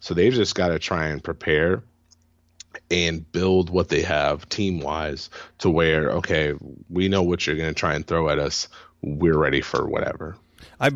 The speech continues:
Speaker 2: I buy that component of it, especially since there's so much less, you know, you don't have that night-to-night scheming per se. But I think, I think the sliver there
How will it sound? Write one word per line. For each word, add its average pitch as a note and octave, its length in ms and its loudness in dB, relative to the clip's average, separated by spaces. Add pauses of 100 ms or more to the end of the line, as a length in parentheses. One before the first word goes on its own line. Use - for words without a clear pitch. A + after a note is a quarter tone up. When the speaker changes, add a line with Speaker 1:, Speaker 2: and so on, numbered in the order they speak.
(120)
Speaker 2:
I B2+ 120 4
buy B2+ 300 6
that A2 240 4
component F#2+ 460 0
of F#2+ 80 -4
it, G2 160 -6
especially G2+ 460 -2
since F#2+ 340 -6
there's F2 400 -6 (300)
so - 200 -4
much G2 240 -4
less, F2+ 380 -8
you F#2+ 60 -10
know, F2+ 60 -6
you F2+ 80 -4
don't G2 120 -2
have G2+ 160 -2
that F#2 160 -4
night-to-night F#2 720 -8
scheming C3 560 -8 (140)
per D#3+ 120 -6
se. F3+ 360 -6 (440)
But B2 120 0
I B2 40 2
think, F#3 400 -4 (160)
I E3+ 60 0
think D#3+ 240 -6
the C3 100 2
sliver B2+ 560 -2
there G#2+ 480 -4